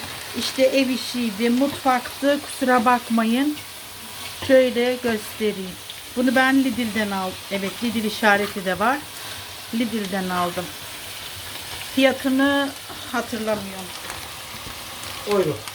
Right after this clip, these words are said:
Speaker 1: <laughs> Euro ama hatırlamıyorum ne kadar aldığımı.
Speaker 2: On euro.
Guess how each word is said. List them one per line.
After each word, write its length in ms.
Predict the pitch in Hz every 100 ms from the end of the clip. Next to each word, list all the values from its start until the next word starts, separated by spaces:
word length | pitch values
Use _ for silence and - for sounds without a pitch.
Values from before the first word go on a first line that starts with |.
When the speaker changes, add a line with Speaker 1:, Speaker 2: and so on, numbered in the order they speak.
| - - 269 294 247
Speaker 1:
<laughs> 0 |
Euro 340 | 247 247 226 233
ama 340 | 262 285 240
hatırlamıyorum 720 | 247 240 220 233 233 214 208 208
ne 160 | 214 220
kadar 180 | 196 185 190
aldığımı. 600 | 190 190 196 196 190 185 185 - - - - - - - - - - - 247 226 - -
Speaker 2:
On 280 | 240 226 196
euro. 160 | 202